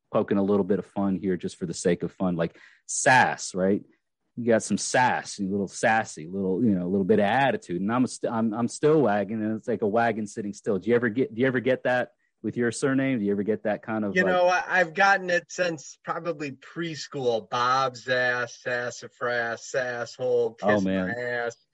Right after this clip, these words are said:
Speaker 1: <laughs> Yeah. I've had it, man. I've had it so many different ways. You know, the, the still wagon, you know, the wagon sitting still, still dragon,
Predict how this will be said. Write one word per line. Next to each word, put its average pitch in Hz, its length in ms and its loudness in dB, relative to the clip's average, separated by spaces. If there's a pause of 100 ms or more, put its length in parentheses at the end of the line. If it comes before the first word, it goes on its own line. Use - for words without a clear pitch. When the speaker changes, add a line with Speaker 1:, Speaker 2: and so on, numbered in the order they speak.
(120)
Speaker 1:
<laughs> - 280 -6
Yeah. 147 300 6 (1120)
I've 123 180 4
had 143 220 4
it, - 200 -2
man. 123 240 2
I've 139 100 0
had 123 180 2
it 104 80 -4
so 139 180 0
many 135 140 2
different 123 320 -4
ways. 104 260 -2
You 107 80 -2
know, 107 100 -2
the, 95 120 -6
the 110 140 -10
still 117 280 2
wagon, 110 380 2
you 98 60 -2
know, 98 80 -4
the 95 60 -2
wagon 110 360 0
sitting 101 300 -8
still, 98 340 0
still 104 360 2
dragon, 107 560 4